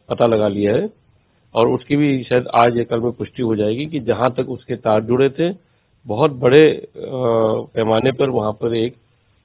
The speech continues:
गोडाउन में एक जगह बन रहा था और वहीं से संचालन होता था, सब डीलर टाइप के बने हुए थे, उनको दिया जाता था।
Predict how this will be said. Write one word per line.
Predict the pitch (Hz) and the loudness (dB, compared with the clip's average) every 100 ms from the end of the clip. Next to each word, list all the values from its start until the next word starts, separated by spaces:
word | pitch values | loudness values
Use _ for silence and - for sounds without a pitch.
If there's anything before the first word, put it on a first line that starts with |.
| _ - | _ -16
गोडाउन | 107 98 110 131 147 127 | -8 -2 4 6 6 4
में | 117 98 - | 2 0 -4
एक | 110 107 | -6 -2
जगह | 110 104 | -2 0
बन | 107 | 0
रहा | 110 101 | 0 0
था | 95 127 208 _ _ _ _ _ _ | 0 -4 -6 _ _ _ _ _ _
और | - 120 123 117 127 123 131 - | 0 2 2 2 2 2 2 -2
वहीं | 110 135 151 | 0 0 0
से | 151 | -4
संचालन | - 110 120 127 | -4 0 0 0
होता | 120 107 123 | -2 -2 0
था, | 143 147 | 0 -2
सब | 127 110 | -4 -6
डीलर | 113 120 127 | -2 0 0
टाइप | 123 113 120 | 0 -2 -4
के | |
बने | 104 101 | -4 0
हुए | 127 143 | 0 0
थे, | 147 160 | -2 -4
उनको | 139 113 123 | -4 -4 -6
दिया | 107 95 92 | -6 -6 -4
जाता | 92 95 | -6 -8
था। | 87 87 | -10 -12